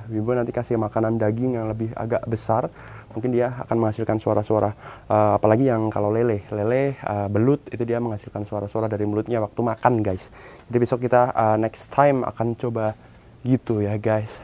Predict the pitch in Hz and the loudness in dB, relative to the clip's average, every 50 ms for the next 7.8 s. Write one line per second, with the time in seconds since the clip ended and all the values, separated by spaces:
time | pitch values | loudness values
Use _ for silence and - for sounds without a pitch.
0 | - - 120 113 120 120 117 113 113 113 127 131 123 - - 127 123 120 131 131 | -12 -10 -8 -6 -4 -4 -4 -4 -4 -2 -4 -4 -4 -6 -6 -6 -4 -2 -2 -2
1 | 131 127 - 123 120 117 117 117 113 117 117 117 117 113 - - 131 151 165 - | -2 -2 -2 -2 -2 0 0 -2 -2 -2 -2 -4 -4 -4 -4 -4 -4 -4 -4 -6
2 | - - - - - - - 120 117 117 - - 107 113 113 117 113 117 113 117 | -10 -18 -20 -20 -20 -4 -4 0 0 2 2 4 2 2 2 2 2 0 0 -2
3 | - - 110 110 110 107 107 107 107 110 110 110 110 107 104 - - 117 - - | -4 -4 -2 0 0 0 0 0 0 0 0 0 -2 -4 -6 -8 -4 -4 -4 -2
4 | - 117 113 107 - 113 113 110 110 113 107 110 110 120 143 143 - - - - | -2 -4 -2 -2 -2 -2 -2 -2 -2 -2 0 0 0 -2 -4 -6 -12 -18 -18 -18
5 | - - - - - - - - - - - - - - 123 117 113 110 117 117 | -18 -18 -16 -16 -16 -14 -14 -12 -12 -12 -14 -14 0 4 4 4 4 4 2 0
6 | 117 123 - - - - - - - 127 113 - - 120 120 120 120 117 120 117 | 0 -2 -6 -12 -18 -18 -18 -4 -2 -2 0 2 2 4 4 4 4 4 6 6
7 | 120 139 143 135 117 107 107 117 107 107 110 110 110 107 110 101 | 6 6 6 6 6 6 4 4 2 2 2 0 0 0 -2 -4